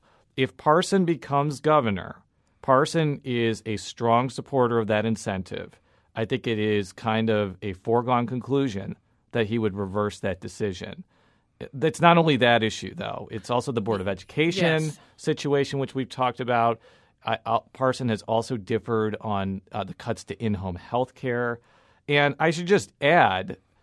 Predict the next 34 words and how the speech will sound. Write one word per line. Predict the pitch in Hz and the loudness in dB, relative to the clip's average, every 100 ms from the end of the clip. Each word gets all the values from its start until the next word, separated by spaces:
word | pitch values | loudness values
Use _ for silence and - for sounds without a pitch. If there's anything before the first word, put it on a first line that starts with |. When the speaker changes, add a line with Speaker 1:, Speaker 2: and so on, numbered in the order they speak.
| _ - | _ -2
Speaker 1:
that | 127 120 117 - | 2 2 0 -4
Parson, | - 165 175 170 135 120 - | 0 0 0 -2 -2 -4 -2
while | 127 127 - | 2 2 2
I | 131 | 0
don't | 156 143 | 0 -2
think | 143 - | -6 -4
he's | 127 98 | -4 -4
universally | 98 117 127 92 101 107 - 127 120 113 107 - | 0 2 2 0 -2 -4 -2 -2 0 0 -2 -4
beloved | - 98 90 95 104 127 139 - | -2 -2 -2 0 0 0 -6 -4
within | 127 110 120 | -2 0 0
the | 110 | 0
Missouri | 107 101 113 | -2 -4 -4
General | 104 113 107 95 | -4 -4 -4 -6
Assembly, | 107 110 107 127 131 - _ _ _ - | -4 -4 0 0 -2 -8 _ _ _ -2
one | 135 175 | 2 2
of | 135 | 2
his | 135 110 - _ _ - | 0 -2 -6 _ _ -20
calling | - 147 151 139 | 0 4 4 2
cards | 117 120 110 101 98 92 - _ _ | 0 0 2 0 -4 -8 -20 _ _
is | 131 117 | -4 -4
that | 135 120 113 - _ | 0 0 0 -6 _
he | 120 123 | -16 -14
tends | - 160 151 - | -4 0 0 -2
to | 127 | -4
work | 107 113 113 98 | 2 2 2 2
well | 113 104 | 4 4
with | 95 | 0
legislators | 107 113 101 - 101 92 98 | 0 -2 -2 -4 -4 -4 -6
'cause | 117 101 | -6 -6
he's | 110 | -6
a | 107 | -8
former | - 101 98 | -6 -6 -6
state | 92 98 92 | -8 -12 -12
senator. | - 127 123 101 92 98 | -6 -4 -2 -6 -8 -12